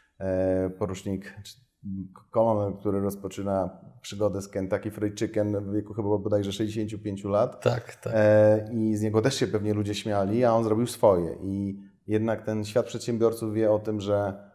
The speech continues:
Speaker 1: to są bardzo duże wyzwania, które wymagają bardzo dużo cierpliwości, samozaparcia i właśnie takiej odporności na różnego rodzaju, e, docinki, różnego rodzaju krytykę, bardzo często, e, bardzo brutalną,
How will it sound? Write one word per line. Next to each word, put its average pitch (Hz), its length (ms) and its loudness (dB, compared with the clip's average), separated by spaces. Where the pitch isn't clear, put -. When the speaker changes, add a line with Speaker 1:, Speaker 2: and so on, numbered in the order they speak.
Speaker 1:
to - 80 -16
są 104 220 -4
bardzo 117 280 4
duże 110 240 0
wyzwania, 98 840 -2
które 101 220 0
wymagają 98 580 0
bardzo 98 240 4
dużo 104 200 -2
cierpliwości, 101 760 -2
samozaparcia 98 1000 0
i 107 360 -2
właśnie 101 300 -4
takiej 101 260 -4
odporności 117 840 0
na 104 600 2
różnego 101 480 0
rodzaju, 95 800 2
e, 87 520 -2
docinki, 127 640 -2
różnego 95 420 -2
rodzaju 90 400 0
krytykę, 110 720 0
bardzo 101 280 2
często, 98 840 2
e, 90 40 -2
bardzo 95 300 0
brutalną, 107 760 4